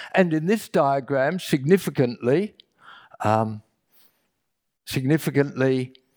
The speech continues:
we see a stretching out on the horizontal axis to give us a clearer picture of what's happening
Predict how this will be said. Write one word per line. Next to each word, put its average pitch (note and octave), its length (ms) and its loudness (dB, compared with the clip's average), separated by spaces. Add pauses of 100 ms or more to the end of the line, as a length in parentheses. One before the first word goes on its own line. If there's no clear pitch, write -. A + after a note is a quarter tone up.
(720)
we B2 140 0
see D3 480 0
a B2 60 2
stretching E3+ 720 -2
out B2+ 520 -2
on C3 340 0
the A#2+ 260 2
horizontal C3+ 840 0
axis C3+ 600 -2
to C#3 140 0
give C3 220 -2
us C3 360 -2
a B2 100 0
clearer F3+ 560 0
picture B2 640 -2 (240)
of C#3 180 -2
what's D3 280 0
happening B2 600 -2